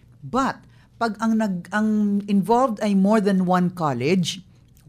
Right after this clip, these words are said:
say two or three colleges, kailangan yung mga dekano nung mga kolehiyong yon ay they should get together and form a committee. Hindi mo yan dadalhin sa Student Disciplinary Council. The re-, the resolution of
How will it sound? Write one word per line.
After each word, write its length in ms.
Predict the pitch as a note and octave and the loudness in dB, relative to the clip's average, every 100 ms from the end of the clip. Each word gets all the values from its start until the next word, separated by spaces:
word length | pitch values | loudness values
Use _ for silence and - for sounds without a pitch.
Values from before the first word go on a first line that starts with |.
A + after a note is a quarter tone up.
| - | -20
say 240 | - - E3+ | -12 -8 -8
two 240 | - F3 | -6 -8
or 120 | D3+ | -8
three 240 | D3 D#3 C#3+ | -10 -12 -12
colleges, 760 | D3 C3+ B2+ B2 C3+ G3+ - - _ _ _ _ _ _ - | -8 -8 -8 -8 -6 -6 -8 -14 _ _ _ _ _ _ -10
kailangan 400 | A3 G#3 G#3+ C4 | -4 -2 -2 -2
yung 160 | C4+ G#3+ | 0 0
mga 160 | G3+ F3 | -2 -4
dekano 480 | F3+ F3+ E3 E3+ | -4 -4 -2 0
nung 160 | F#3+ A3+ | 0 2
mga 240 | C4 C4+ | 0 -2
kolehiyong 480 | A#3+ G#3 F3+ F3+ D#3+ | -4 -2 -2 -4 -6
yon 320 | D3 B2+ C#3 | -6 -8 -10
ay 240 | - D3 C3+ - | -12 -14 -16 -16
they 160 | D#3+ | -14
should 320 | D#3+ D#3 B2 | -12 -14 -12
get 240 | B2 G3+ D#4+ | -8 -8 -6
together 480 | B3 E3+ C#3 E3 - | -4 -4 -4 -8 -10
and 160 | C#3+ | -12
form 480 | C#3+ - E3 E3+ F3+ - | -12 -8 -6 -6 -10 -14
a 80 | - | -16
committee. 640 | - C3+ B2+ B2 B2 C#3+ B2+ - - - | -12 -12 -12 -14 -14 -14 -14 -20 -20 -10
Hindi 240 | F#3 F#3 | -8 -4
mo 160 | G#3+ G#3+ | -4 -2
yan 160 | G3+ F3+ | -4 -4
dadalhin 400 | E3 D3+ D3+ D#3 | -6 -8 -10 -12
sa 320 | C3+ B2+ C3+ - - | -12 -12 -16 -20 -20
Student 400 | - - D#3+ D3+ | -20 -12 -10 -10
Disciplinary 640 | A#2+ A#2 A2+ D3 C3+ C3 B2 | -12 -14 -12 -8 -8 -8 -10
Council. 480 | B2+ A#2+ A#2+ G#2 - - - E3 | -12 -12 -12 -16 -18 -20 -20 -8
The 160 | F#3 | -6
re-, 200 | F3 F3+ E3 | -6 -10 -6
the 320 | E3+ E3 D#3 | -4 -2 -2
resolution 720 | F#3 - F3+ A3 A3+ C4 B3+ A3+ | -2 -2 0 -2 -2 -2 -2 -2
of 320 | E3 C#3 | -6 -8